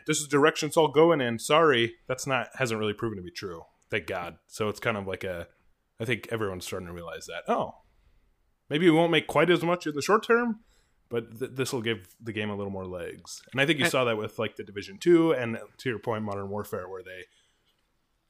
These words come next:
Speaker 1: they implemented loot boxes and all that shit, but it felt like a really full, complete game before that.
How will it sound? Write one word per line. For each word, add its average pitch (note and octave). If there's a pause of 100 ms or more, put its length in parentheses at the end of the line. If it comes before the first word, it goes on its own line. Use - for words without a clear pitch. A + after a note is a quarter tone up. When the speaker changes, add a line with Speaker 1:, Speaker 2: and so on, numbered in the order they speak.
Speaker 1:
they D#3+
implemented D#3
loot B2
boxes A#2+
and G#2+
all G#2+
that G2+
shit, A2
but A2+
it -
felt A#2+
like A2+
a G2
really A2
full, B2
complete A2+
game G2+
before F#2
that. F2+